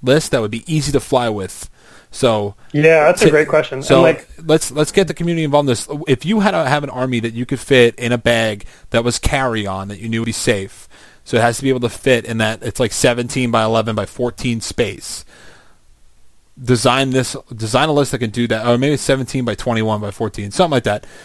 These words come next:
Speaker 1: Look it up. Design a list that can be competitive and fit and s-, be safely traveled without breaking. And also, bonus,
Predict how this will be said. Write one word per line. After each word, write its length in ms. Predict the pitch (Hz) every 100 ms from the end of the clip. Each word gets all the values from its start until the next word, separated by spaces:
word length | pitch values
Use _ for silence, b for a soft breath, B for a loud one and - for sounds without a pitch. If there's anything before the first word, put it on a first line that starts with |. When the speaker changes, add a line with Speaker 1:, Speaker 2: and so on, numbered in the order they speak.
| B B -
Speaker 1:
Look 180 | 135 143
it 60 |
up. 220 | 135 107 _ _ _ - -
Design 340 | 131 123 147 190
a 60 |
list 320 | 160 143 - - -
that 140 | 117
can 120 | - 117
be 100 | 113
competitive 720 | 113 - 143 147 160 151 - _ - -
and 280 | 139 127 127
fit 380 | - - 131 117 _ - - _ _ _ _
and 180 | 113 117
s-, 160 | - -
be 140 | 120
safely 320 | 117 139 131
traveled 480 | 123 131 117 110 110
without 420 | 120 110 117 120
breaking. 560 | 120 113 117 92 90 107 - _ _ - _ -
And 140 | 135
also, 580 | 143 170 160 147 120 117 b b b b b
bonus, 600 | 143 151 127 101 - -